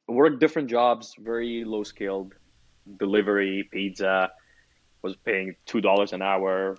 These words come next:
you know, just making anything happen. And people knew I don't have any other option. So they just took advantage of it.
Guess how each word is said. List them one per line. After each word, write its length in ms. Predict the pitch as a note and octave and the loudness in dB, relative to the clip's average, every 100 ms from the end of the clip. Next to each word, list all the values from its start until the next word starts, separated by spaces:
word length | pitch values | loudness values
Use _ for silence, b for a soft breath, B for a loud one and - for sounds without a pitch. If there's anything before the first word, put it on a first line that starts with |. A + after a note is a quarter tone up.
| _ _ - | _ _ -12
you 100 | G2+ | -10
know, 160 | E2+ | -8
just 340 | E2+ G2 - - - | -6 -6 -6 -10 -8
making 260 | F#2 F#2+ | -4 -2
anything 320 | F#2 F#2 F#2 | -2 -2 -4
happen. 420 | G2 G2 - F2 E2+ | 2 0 0 -6 -8
And 140 | E2 | -6
people 260 | G2+ G2 G#2 | -4 2 2
knew 320 | G2 G#2 A#2 - _ - | 4 6 6 4 _ -6
I 80 | F2+ | -4
don't 160 | F#2 | -2
have 120 | F2+ | -2
any 100 | F#2+ | -2
other 200 | F2+ F2+ | 0 0
option. 400 | E2 F#2 - A#2+ - _ _ _ - | 0 -2 -4 -4 -6 _ _ _ -12
So 100 | - | -6
they 140 | - | -4
just 160 | F2 - | -4 -6
took 100 | - | -4
advantage 380 | F2 F2+ G2+ F2+ | 0 0 0 0
of 120 | |
it. 100 | D2+ | -4